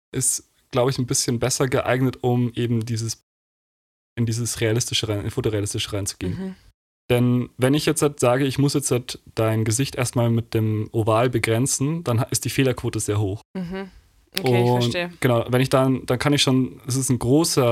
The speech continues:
Speaker 1: Rahmen, da kann ich schon einen Zentimeter daneben liegen. Wenn ich jetzt aber mit was Kleinem anfange, wie mit deinem linken Auge, dann kann ich das relativ gut treffen und dann, und jetzt,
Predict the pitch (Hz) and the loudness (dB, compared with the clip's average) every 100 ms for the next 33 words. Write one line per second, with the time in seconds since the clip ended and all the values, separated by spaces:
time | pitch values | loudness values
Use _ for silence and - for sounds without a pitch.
0 | 113 120 156 180 170 147 123 - 147 135 | 4 4 4 2 0 0 -2 2 2 2
1 | 135 131 123 143 135 127 127 117 117 120 | 4 2 2 2 2 2 2 2 2 2
2 | 110 104 107 131 151 127 123 127 117 - | 2 0 2 2 2 2 0 0 -4 0
3 | 131 147 117 113 120 117 110 110 110 110 | 0 2 2 0 0 0 0 0 0 0
4 | 110 107 95 131 127 180 - _ _ _ | -2 -2 -2 0 0 -2 -6 _ _ _
5 | _ - 117 139 131 123 - 127 - 120 | _ -2 0 2 2 0 0 0 0 -2
6 | 135 123 - - 123 - 180 104 117 117 | -2 -4 -2 -2 0 -2 -4 0 0 0
7 | 113 - - 120 127 - | -4 -8 -2 0 0 -4